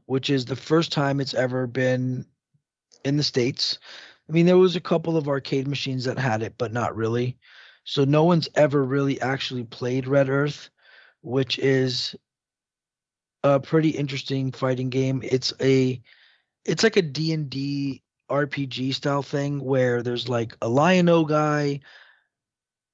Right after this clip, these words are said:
a, like, a Chinese girl, a mage lady, and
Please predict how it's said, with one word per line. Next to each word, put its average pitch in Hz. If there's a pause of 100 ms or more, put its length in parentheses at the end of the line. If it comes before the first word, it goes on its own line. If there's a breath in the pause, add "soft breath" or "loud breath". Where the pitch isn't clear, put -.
(140)
a, 139
like, 127
a 127
Chinese 156
girl, 139 (540 soft breath)
a 139
mage 143
lady, 127 (500)
and 123